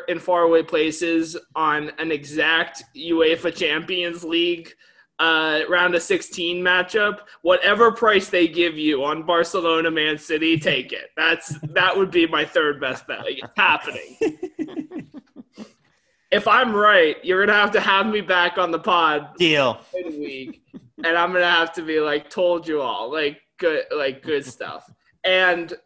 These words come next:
Speaker 1: the other one is, uh, Dortmund Atletico exact matchup because I'm gonna get screwed
Speaker 2: <laughs>
Speaker 1: somehow in my futures prices.
Speaker 2: All right.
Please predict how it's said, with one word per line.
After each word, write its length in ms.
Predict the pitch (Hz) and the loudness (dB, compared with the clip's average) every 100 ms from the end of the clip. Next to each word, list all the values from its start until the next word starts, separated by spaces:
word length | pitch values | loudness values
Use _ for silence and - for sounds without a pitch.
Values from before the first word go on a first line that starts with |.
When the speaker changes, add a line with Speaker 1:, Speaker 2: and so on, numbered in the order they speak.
| _ | _
Speaker 1:
the 120 | 175 | 0
other 220 | 180 170 170 | 2 2 0
one 320 | 156 151 143 | -2 -4 -4
is, 240 | 135 127 | -6 -6
uh, 200 | 135 123 123 | -6 -8 -4
Dortmund 440 | 175 170 160 143 | 0 0 -2 -4
Atletico 680 | 131 131 143 127 120 127 120 | -6 -8 -8 -8 -6 -6 -6
exact 420 | 120 - 117 113 | -8 -10 -10 -12
matchup 480 | 143 113 110 - 117 | -14 -12 -10 -10 -10
because 280 | 131 143 135 | -10 -8 -6
I'm 220 | 135 156 | -4 -2
gonna 140 | 165 143 | -4 -2
get 200 | 139 - | -4 -6
screwed 480 | - 147 127 120 - | -12 -10 -8 -10 -12
Speaker 2:
<laughs> 120 | - | -16
Speaker 1:
somehow 400 | 123 143 123 127 | -14 -10 -8 -8
in 100 | 131 | -10
my 160 | 117 | -10
futures 460 | 110 104 78 110 110 | -12 -14 -14 -14 -14
prices. 600 | - 107 73 - - - _ _ _ _ _ _ _ _ _ _ _ _ _ - | -12 -12 -14 -20 -20 -20 _ _ _ _ _ _ _ _ _ _ _ _ _ -2
Speaker 2:
All 260 | 143 143 | 2 2
right. 320 | 139 135 113 | 2 0 -2